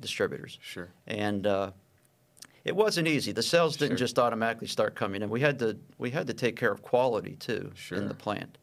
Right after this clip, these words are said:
Speaker 1: because, um, some of the quality issues were,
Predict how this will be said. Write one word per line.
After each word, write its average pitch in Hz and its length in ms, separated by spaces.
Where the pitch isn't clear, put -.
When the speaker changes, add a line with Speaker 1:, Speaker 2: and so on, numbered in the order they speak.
Speaker 1:
because, 104 380
um, 92 340
some 120 240
of 110 60
the 104 80
quality 104 560
issues 107 460
were, 98 320